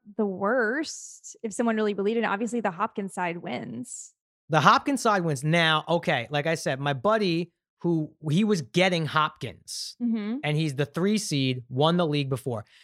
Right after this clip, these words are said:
Speaker 2: The other player who made the trade was four and five, I believe, which is only one game out of the playoffs at this point. One game out of the playoffs, and he traded DeAndre Hopkins,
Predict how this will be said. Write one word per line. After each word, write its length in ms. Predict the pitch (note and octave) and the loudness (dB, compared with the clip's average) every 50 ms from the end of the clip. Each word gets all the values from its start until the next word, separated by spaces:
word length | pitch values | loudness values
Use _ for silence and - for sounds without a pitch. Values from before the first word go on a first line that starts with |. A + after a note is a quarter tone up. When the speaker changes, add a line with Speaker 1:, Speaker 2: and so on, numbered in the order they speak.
| _ _ _ | _ _ _
Speaker 2:
The 220 | B2+ D3 D#3+ D#3+ - | -2 -2 -2 0 2
other 260 | E3+ G3+ B3 C#4 D4 | 2 2 4 4 2
player 720 | - - - E3 D#3+ D3 C3+ C3 B2 A#2+ A#2+ C#3 F3+ F3+ - _ _ _ _ _ _ _ | 0 -2 -2 0 2 2 2 2 0 0 -2 -2 -4 -6 -10 _ _ _ _ _ _ _
who 440 | - E3+ E3+ E3 D#3 D3+ D3 D3 C3+ | -2 0 2 2 4 2 2 0 -2
made 300 | C#3 C#3 D3 C#3+ C#3+ C#3 | -2 0 2 2 2 2
the 80 | C3 C#3 | 0 -2
trade 600 | C3+ - - - D3+ C#3 C3 B2+ B2+ B2+ C#3+ C#3+ - _ _ _ _ _ _ _ _ _ _ | -4 -4 -4 -2 0 0 0 0 0 -2 -2 -4 -8 _ _ _ _ _ _ _ _ _ _
was 260 | E3 E3+ F#3 F#3 D#3+ | 0 2 2 2 0
four 400 | - - - - B3 C4+ D4 D#4 D#4+ | -2 -8 -4 0 2 2 4 4 2
and 100 | D#4 C#4+ | 0 -2
five, 640 | - - C4+ C#4 B3 F#3+ D#3+ C#3+ C#3+ C#3 F3+ G#3 - _ _ _ _ _ _ - | 0 0 2 2 2 2 2 0 0 -2 -4 -6 -8 _ _ _ _ _ _ -4
I 80 | D#3 | -4
believe, 580 | D#3 D3+ D#3+ C#3+ C3+ C3+ B2+ B2 B2+ D#3 F3 - _ _ - | -2 -2 -2 -2 -2 -4 -4 -4 -4 -6 -8 -10 _ _ -20
which 460 | D3 C#3+ D3 C#3 C#3 C#3 D3+ F3 E3 | -16 -14 -12 -12 -8 -4 -2 -2 0
is 100 | F3 D3+ | 0 2
only 220 | F#3 F#3+ F#3 F3 D3+ | 2 2 2 2 0
one 320 | B2+ B2 C#3 F3+ G#3+ A3+ | 0 2 2 2 2 2
game 260 | F#3+ G3 G3+ G3 F#3 | 2 2 0 0 0
out 140 | F3+ F3 F3 | 0 0 0
of 60 | E3 D3 | 0 -2
the 40 | C#3 | -4
playoffs 580 | - - E3+ E3+ D3+ B2 A2+ G#2 A#2 A#2+ - - | -4 -2 0 2 2 2 0 -2 -6 -8 -10 -6
at 180 | - B2+ A#2+ - | -6 -6 -4 -4
this 120 | - A#2+ - | -6 -10 -8
point. 260 | - - A2 G#2+ G#2+ G2+ | -8 -8 -8 -8 -8 -8
One 360 | G2+ A#2+ D#3 G3 A#3+ C#4+ D4 | -4 -2 0 2 2 2 2
game 240 | C4+ B3+ C4+ C4+ A#3+ | 2 2 2 2 2
out 200 | A#3+ A#3+ A#3+ A#3 | 2 2 2 0
of 80 | A#3 A3+ | 0 -2
the 80 | - | -2
playoffs, 480 | - G#3+ G#3+ G#3+ D#3+ C3 A2 A2+ - - - _ _ _ _ _ _ _ _ _ _ _ | 0 0 2 2 2 2 0 -4 -6 -12 -16 _ _ _ _ _ _ _ _ _ _ _
and 340 | - D#3+ D#3 D3+ D3+ D3 D3 | 0 2 4 4 4 2 2
he 200 | C#3+ A#2+ D#3+ E3+ | 0 -2 -4 -4
traded 360 | D#3 - F3+ F3+ E3+ E3 D#3+ C#3 | -2 -2 0 0 2 0 0 0
DeAndre 420 | D3 D3+ D3+ D#3+ E3 D3+ D#3+ D#3 | 0 0 0 0 0 2 2 4
Hopkins, 400 | D3 D#3 D#3 D3+ - D3 C3 - | 4 4 4 2 0 -4 -8 -8